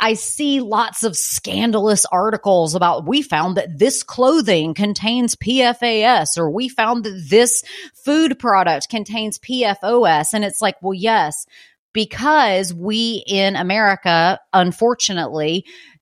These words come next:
do not have to prove that chemicals are safe before using them in industrial production. We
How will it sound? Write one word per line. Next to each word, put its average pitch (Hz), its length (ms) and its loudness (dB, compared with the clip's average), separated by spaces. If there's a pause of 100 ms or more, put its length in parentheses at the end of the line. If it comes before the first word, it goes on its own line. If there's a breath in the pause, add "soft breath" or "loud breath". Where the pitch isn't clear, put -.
do 208 180 -2
not 247 260 2
have 262 260 -4
to 233 60 -8
prove 226 280 -4
that 190 140 -4
chemicals 208 440 -4
are 156 100 -2
safe 254 600 -4 (240)
before 208 320 2
using 220 580 -2
them 170 240 -2
in 202 200 -6
industrial 190 640 -2
production. 214 720 0 (400 loud breath)
We 262 500 0